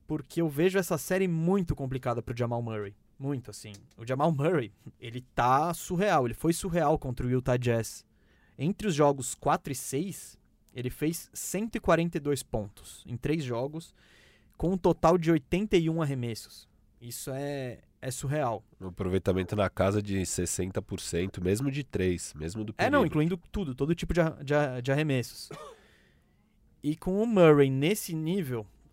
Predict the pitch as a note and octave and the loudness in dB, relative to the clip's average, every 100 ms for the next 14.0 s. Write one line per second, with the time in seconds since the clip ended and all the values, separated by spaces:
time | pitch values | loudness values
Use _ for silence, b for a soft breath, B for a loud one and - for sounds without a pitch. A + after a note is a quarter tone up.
0 | - C#3+ D3+ D#3+ E3+ - F3 E3+ E3+ C3+ | -10 -2 0 0 -2 -6 -6 -4 -4 -2
1 | C#3+ F#3 F#3 D#3+ D#3+ D3 B2 C3+ D3 - | 2 4 4 4 4 2 2 4 4 0
2 | - - _ - C3 C3+ C3+ D#3+ G#3+ G3 | -10 -20 _ -18 -4 0 2 2 0 -2
3 | - E3 C#3+ C#3 B2+ - B2+ C#3+ C3+ A#2 | -2 0 0 -2 -6 -4 -4 -4 -6 -8
4 | - B2 A#2+ A#2+ B2 A#2 A#2 - A#2 - | -6 -8 -6 -4 -2 -2 -4 -8 -10 -10
5 | C#3 D3+ D3+ - D#3 - C3 A#2 G#2 - | -8 -4 -4 -2 -4 0 0 0 -2 -14
6 | - _ - A#2 B2+ C#3+ C#3+ C#3+ E3+ G3 | -20 _ -10 -4 2 2 2 0 0 0
7 | D3+ - D3 C#3+ C3 C3 B2+ C3 B2+ B2+ | -2 -4 -6 -2 2 2 2 -6 -2 0
8 | A#2+ A#2 - B2+ A#2+ A#2 A#2 A#2 A#2 A2+ | 0 -2 -4 -8 -6 -4 -6 -6 -8 -8
9 | A#2 A#2+ A#2+ B2 D3 - D#3+ D#3 - _ | -10 -8 -6 -6 -6 -2 -2 -2 -10 _
10 | _ _ _ - A#2+ A#2+ A2+ A2+ A#2 B2+ | _ _ _ -12 -8 -6 -4 -2 0 0
11 | D#3 D#3+ - A#2 - B2+ A#2+ - B2 B2 | 0 -2 -14 -18 -10 -8 -8 -8 -8 -6
12 | A#2 - - B2 A#2+ - b b b B2+ | -6 -8 -10 -6 -6 -8 b b b -6
13 | B2 B2 B2+ B2+ B2+ A#2 - C3+ D#3 D#3+ | -4 -2 -2 0 -2 -4 -2 0 0 -2